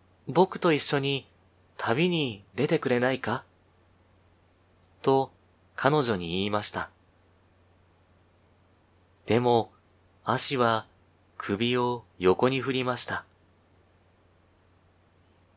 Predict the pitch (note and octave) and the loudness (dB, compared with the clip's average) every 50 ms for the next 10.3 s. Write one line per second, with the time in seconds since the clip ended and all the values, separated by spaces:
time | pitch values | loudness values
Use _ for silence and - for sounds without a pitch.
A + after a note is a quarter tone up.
0 | _ _ _ _ _ - - A#2 C3+ C#3+ B2+ A#2+ A#2+ A2 A2 G#2+ G#2+ - - _ | _ _ _ _ _ -2 0 2 2 2 0 0 2 2 2 2 0 -2 -6 _
1 | _ - _ _ _ _ _ _ _ - F2+ F2 F2 F#2+ G2+ B2+ C#3 D3 D3 D3 | _ -20 _ _ _ _ _ _ _ -14 -8 -4 -4 0 0 0 0 0 -2 -2
2 | D3+ D3+ D3+ D3+ D#3+ D#3 C#3+ C#3 C3+ C3+ B2+ - _ _ _ _ _ _ _ _ | -2 -2 0 0 -2 -2 -2 -2 -6 -6 -8 -10 _ _ _ _ _ _ _ _
3 | _ _ _ - - F#2 - - C3 C#3 C#3 C#3 C#3 C#3+ C#3+ C#3 _ _ _ _ | _ _ _ -4 -2 -2 0 0 -2 0 2 2 2 2 2 -2 _ _ _ _
4 | _ _ _ - F#2 F#2 G#2+ B2+ A#2+ - C3+ - D3+ C#3 C3+ C#3 C#3+ C#3 - - | _ _ _ -6 -4 -2 -2 -2 0 -2 -2 -2 -2 -2 0 0 -2 -2 -2 -2
5 | C#3 B2+ G#2 F#2+ F#2 E2+ - - - - _ _ _ _ _ _ _ _ _ _ | -2 0 0 -2 -4 -4 -4 -4 -4 -6 _ _ _ _ _ _ _ _ _ _
6 | _ _ _ _ _ _ _ _ _ _ _ _ _ _ _ _ _ _ _ _ | _ _ _ _ _ _ _ _ _ _ _ _ _ _ _ _ _ _ _ _
7 | _ _ _ _ _ _ _ _ _ _ _ _ _ _ _ _ _ _ _ _ | _ _ _ _ _ _ _ _ _ _ _ _ _ _ _ _ _ _ _ _
8 | _ _ _ _ - - - - C3+ C3 C#3 C#3+ D3 D3 D3 D3 - - - - | _ _ _ _ -14 -10 -8 -6 -4 -4 -2 0 0 2 2 0 0 -4 -16 -20
9 | _ _ _ _ _ _ - D#3 D3+ D#3 F3+ F#3 - G#3 F#3 D#3+ C#3+ - C#3 - | _ _ _ _ _ _ -20 -6 4 6 6 8 8 8 8 8 6 6 4 4
10 | - D3 D3 C#3 C3+ - | 4 2 2 2 0 -4